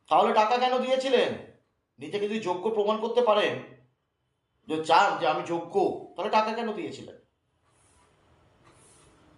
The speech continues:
তাই না? অতএব মুখ বন্ধ রাখুন। ভিডিও ভালো লাগলে দেখবেন, নাহলে দেখবেন না, কিচ্ছু যায় আসে না আমাদের।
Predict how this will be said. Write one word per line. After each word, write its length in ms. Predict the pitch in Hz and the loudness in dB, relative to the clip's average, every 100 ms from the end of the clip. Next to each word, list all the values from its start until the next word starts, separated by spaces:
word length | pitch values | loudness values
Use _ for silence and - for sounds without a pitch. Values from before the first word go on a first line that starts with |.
| _ _ _ _ _ - _ _ _ _ - - - - - - - | _ _ _ _ _ -20 _ _ _ _ -20 -20 -20 -20 -20 -20 -4
তাই 160 | - 175 | 2 4
না? 100 | 254 - - - _ _ _ _ _ _ _ - | 2 0 -8 -20 _ _ _ _ _ _ _ 0
অতএব 320 | 151 202 175 131 | 2 2 0 -4
মুখ 120 | 165 202 | -4 -2
বন্ধ 220 | 170 180 202 202 | 2 2 4 4
রাখুন। 240 | 202 220 240 - - _ _ _ _ _ _ _ 107 | 2 0 -6 -10 -20 _ _ _ _ _ _ _ -8
ভিডিও 260 | 131 170 160 | 0 4 4
ভালো 160 | 165 185 | 4 4
লাগলে 180 | 185 185 | 2 0
দেখবেন, 280 | 170 190 202 | -2 0 2
নাহলে 200 | 175 156 | 2 0
দেখবেন 280 | 151 175 180 | -2 -2 -2
না, 100 | 190 | -2
কিচ্ছু 260 | 233 - 208 | -6 -8 0
যায় 180 | 156 147 | 2 2
আসে 120 | 139 | -4
না 80 | 120 | -6
আমাদের। 280 | 104 - | -8 -12